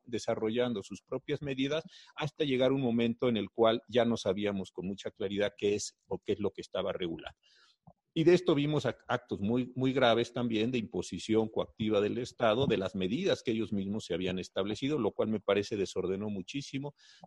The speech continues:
todo el proceso, más allá de los lamentables hechos respecto a las personas que todos conocemos.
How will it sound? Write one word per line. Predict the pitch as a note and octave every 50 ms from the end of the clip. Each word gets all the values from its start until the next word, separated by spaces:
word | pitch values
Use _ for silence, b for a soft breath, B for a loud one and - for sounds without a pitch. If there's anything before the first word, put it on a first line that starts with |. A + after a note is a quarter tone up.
| b -
todo | - A#2+ A#2+ A#2+ A#2
el | A2 G#2+
proceso, | _ - - G2 F#2+ - C3 B2+ - - A2
más | G2 G#2+ A2 - -
allá | G2+ G2 G2+ F#2+ G2
de | A2 G2+
los | F#2 F2 -
lamentables | - G2 F2+ F2+ F2 F2 - G2 F#2+ G2 G2 F#2 - -
hechos | - - - - -
respecto | F2+ F2 F2+ - - F2+ - - E2+
a | E2+
las | E2 -
personas | _ - E2 - - F#2+ F#2+ G2 F#2 - -
que | E2+
todos | - - G2 F#2+ -
conocemos. | - - - C#2+ - - - _ _ - -